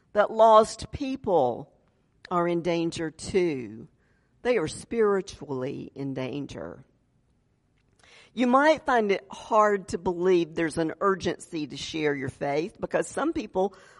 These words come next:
look like they're doing fine without God. They might be likable, not argumentative or abrasive.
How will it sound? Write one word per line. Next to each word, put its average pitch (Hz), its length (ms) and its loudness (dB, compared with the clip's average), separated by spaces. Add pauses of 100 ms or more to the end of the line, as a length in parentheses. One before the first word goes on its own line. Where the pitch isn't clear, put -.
look 247 340 4
like 285 200 2
they're 254 140 -2
doing 220 320 2
fine 196 380 -2
without 196 420 -2
God. 123 480 -6 (920)
They 196 140 4
might 202 300 2
be 226 140 -4
likable, 190 840 2 (680)
not 180 240 4
argumentative 185 840 2
or 185 160 0
abrasive. 156 760 -4